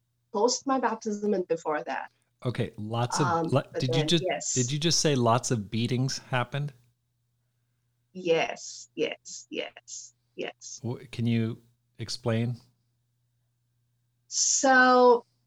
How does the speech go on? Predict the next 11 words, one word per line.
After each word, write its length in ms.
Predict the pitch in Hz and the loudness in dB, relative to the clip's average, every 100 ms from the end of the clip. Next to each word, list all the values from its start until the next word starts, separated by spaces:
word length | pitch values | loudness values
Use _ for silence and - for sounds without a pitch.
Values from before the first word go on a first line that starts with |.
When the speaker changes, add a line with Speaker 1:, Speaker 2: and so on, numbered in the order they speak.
| _ _ | _ _
Speaker 1:
initially, 880 | 233 247 294 302 - 269 233 233 226 | 6 6 6 4 4 6 8 10 8
my 200 | 214 196 | 8 4
parents 400 | 214 214 208 214 | 4 4 4 2
tried 200 | 214 202 | 2 2
to 100 | 202 | 0
talk 380 | - 220 170 - _ | -2 2 2 0 _
me 160 | 196 180 | -2 0
out 180 | 170 | 0
of 120 | 175 - | -2 -4
it, 200 | 160 151 - | -4 -4 -4
like, 260 | 165 135 | -4 -4